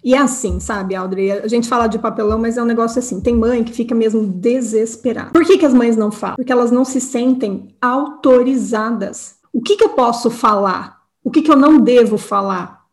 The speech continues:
Você não pode falar o que ela não suporta ouvir. A criança tem quatro anos, tá te perguntando como que a semente vai lá na barriga da mãe. Você não precisa falar de prazer, você não precisa falar de orgasmo,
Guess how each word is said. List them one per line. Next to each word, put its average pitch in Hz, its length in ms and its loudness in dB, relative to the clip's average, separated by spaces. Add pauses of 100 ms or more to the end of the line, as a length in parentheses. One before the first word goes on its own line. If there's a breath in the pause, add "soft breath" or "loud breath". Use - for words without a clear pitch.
Você 240 180 0
não 330 220 4
pode 254 280 2
falar 220 280 2
o 262 80 4
que 302 160 2
ela 262 180 2
não 254 240 4
suporta 262 1080 0
ouvir. 269 540 2
A 220 60 -2
criança 277 380 2
tem 269 140 0
quatro 294 460 2
anos, 247 280 4
tá 269 140 -2
te - 120 -12
perguntando 277 600 2
como 349 300 0
que 403 100 0
a 370 40 2
semente 269 520 2
vai 254 260 2
lá 254 220 2
na 320 120 2
barriga 285 340 2
da 285 140 2
mãe. 202 340 0
Você - 120 0
não 302 160 4
precisa 311 440 0
falar 226 420 -2
de 214 140 -4
prazer, 233 840 0
você 302 120 0
não 285 160 4
precisa 240 360 0
falar 220 260 -4
de 202 120 -2
orgasmo, 214 760 -4